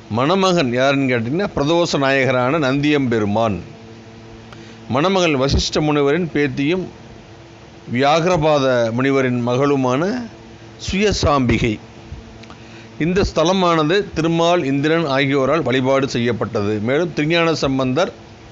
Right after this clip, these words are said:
அப்பர் மற்றும் சுந்தரரால் திருப்பதிகங்கள் பாடியும்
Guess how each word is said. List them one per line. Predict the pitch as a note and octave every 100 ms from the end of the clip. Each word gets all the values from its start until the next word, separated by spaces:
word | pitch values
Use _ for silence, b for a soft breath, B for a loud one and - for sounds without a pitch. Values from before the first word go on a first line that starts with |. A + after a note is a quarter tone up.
| - B B B -
அப்பர் | B2 - F#3 B2
மற்றும் | C#3 B2+ D#3 C#3+
சுந்தரரால் | C#3+ D3+ D3 C3+ C#3 G3+ A2+ - - - - - - - -
திருப்பதிகங்கள் | - A#3+ G3 E3 E3 E3+ D#3+ D3+ B2+
பாடியும் | C#3 C#3 C#3 F3+